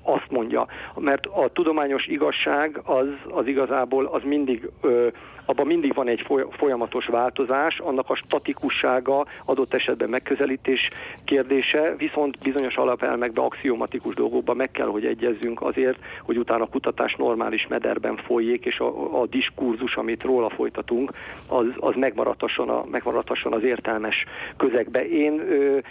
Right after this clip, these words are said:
reménykedem abba, hogy a, a Magyarság Kutató, ö,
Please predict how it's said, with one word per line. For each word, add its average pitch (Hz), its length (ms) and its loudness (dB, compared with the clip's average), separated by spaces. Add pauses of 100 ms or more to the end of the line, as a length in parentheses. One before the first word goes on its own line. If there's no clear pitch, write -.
(120)
reménykedem 123 640 2
abba, 120 260 2
hogy 113 220 0
a, 123 360 0
a - 20 -2
Magyarság 123 540 0
Kutató, 127 640 0
ö, 117 300 2